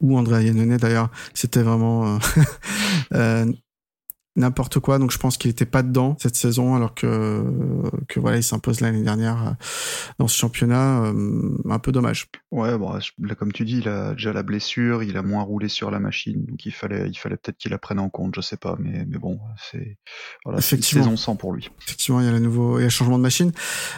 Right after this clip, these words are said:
Speaker 1: Et un dernier petit point, euh, pour le, la fê-, la, la célébration du titre,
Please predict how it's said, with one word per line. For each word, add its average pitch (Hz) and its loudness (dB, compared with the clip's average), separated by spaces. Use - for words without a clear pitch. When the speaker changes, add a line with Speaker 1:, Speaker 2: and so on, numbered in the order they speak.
Speaker 1:
Et 147 6
un 147 6
dernier 156 6
petit 165 0
point, 170 4
euh, 151 4
pour 143 0
le, 139 6
la 135 4
fê-, 147 2
la, 120 4
la 120 2
célébration 135 2
du 143 2
titre, - -2